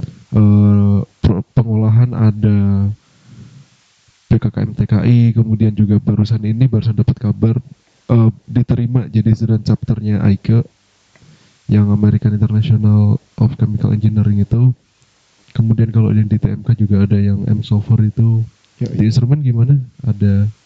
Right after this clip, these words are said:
Speaker 2: Forum mahasiswa, eh, forum komunikasi mahasiswa instrumentasi. Itu juga kemarin, eh, dari teman-teman instrumen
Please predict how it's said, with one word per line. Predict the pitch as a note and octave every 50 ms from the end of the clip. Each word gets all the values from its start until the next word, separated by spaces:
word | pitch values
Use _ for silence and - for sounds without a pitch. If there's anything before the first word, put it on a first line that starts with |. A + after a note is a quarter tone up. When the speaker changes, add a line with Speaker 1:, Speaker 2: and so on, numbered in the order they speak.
| _ _ _ _ _ _ _
Speaker 2:
Forum | - - - G#2 G#2 - G#2+ G#2+ G#2 G#2 G#2+ G#2+
mahasiswa, | G#2 G#2+ - G#2+ G#2 - - G#2 G#2 G#2+ - A2+ - - _ -
eh, | -
forum | - - A2 A2 A2 G#2+ -
komunikasi | A2 G#2 G#2+ G#2+ G#2+ G#2+ - A2 - - G#2+
mahasiswa | G#2 A2 A2 G#2+ G#2+ A2 - G#2 -
instrumentasi. | A2+ A2+ - G2+ G#2 A2+ A2 A#2+ C3+ C3 C3 - - - - - A2+ A2 _ _ _ _ _ _ _ _ _ _ _ _ _ _ _ _
Itu | - - -
juga | A2+ A2+ A#2+
kemarin, | C3 - A2+ G#2+ G#2+ A2 B2 B2+ B2+ -
eh, | - - - - - - - - - - _ _ _ _ _ _ _ _ _ _ _ _ _ -
dari | G#2 G#2+ G#2+
teman-teman | - G#2 G#2 G#2 G2 - G#2 G2+ G2+ G#2
instrumen | G#2 G#2 - - - G#2 G#2